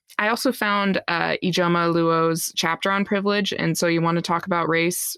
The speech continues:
really, like, helpful, foundational, and, like, very quick to read too. Read the whole book, but, like, that chapter is, is really good. Um, and then I also try to, like, in,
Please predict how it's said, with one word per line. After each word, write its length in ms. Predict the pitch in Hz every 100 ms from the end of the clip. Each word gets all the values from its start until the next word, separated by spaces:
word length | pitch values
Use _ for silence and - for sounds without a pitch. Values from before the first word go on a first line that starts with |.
| -
really, 520 | 170 180 180 175 170
like, 340 | - 160 156 - _
helpful, 560 | 156 170 - 170 165 160
foundational, 960 | 165 160 156 156 - 165 160 156 156 147
and, 400 | 156 156 151 156 - -
like, 380 | 156 156 - - - - _ _ _
very 240 | 170 185
quick 280 | 160 - 156
to 100 | -
read 240 | 175 175 170
too. 400 | 165 170 220 214
Read 200 | 175 220
the 80 | 185
whole 140 | 170 165
book, 340 | 160 175 -
but, 140 | - -
like, 220 | 151 -
that 160 | 156 -
chapter 440 | 160 156 160 160
is, 400 | - 165 160 - -
is 140 | 156
really 220 | 156 151
good. 420 | 147 147 143 147 - - - - _ -
Um, 560 | 175 165 151 147 - - - _ -
and 180 | 226
then 180 | 254 277 269
I 120 | 240
also 220 | 254 294
try 200 | 370 285
to, 80 | 269
like, 260 | 247 190 - -
in, 200 | 175